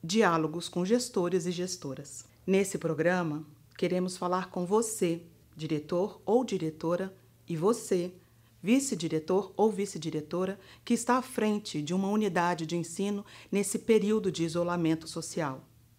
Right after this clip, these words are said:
Momento em que nossas escolas estão com suas aulas suspensas. São tempos difíceis, com muitos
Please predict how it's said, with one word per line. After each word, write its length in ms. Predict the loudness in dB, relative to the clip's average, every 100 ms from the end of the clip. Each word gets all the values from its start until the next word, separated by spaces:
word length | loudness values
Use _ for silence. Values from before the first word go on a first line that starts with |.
| _ -20 -4
Momento 680 | 2 4 6 4 2 -2 -12 -14 -4
em 100 | -2
que 160 | -2 -2 2
nossas 380 | 4 4 0 -2
escolas 560 | -4 -4 -2 -2 -2
estão 260 | -4 -2 -2
com 140 | -2
suas 260 | -2 -2 0
aulas 260 | 0 -2
suspensas. 840 | -6 -12 -8 -8 -10 -14 -16 -18 -20 -12
São 240 | 2 6 8
tempos 400 | 8 8 2 -2
difíceis, 840 | -2 0 0 0 0 0 -2 -4
com 180 | -4 2
muitos 720 | 4 8 10 10 8 2 -4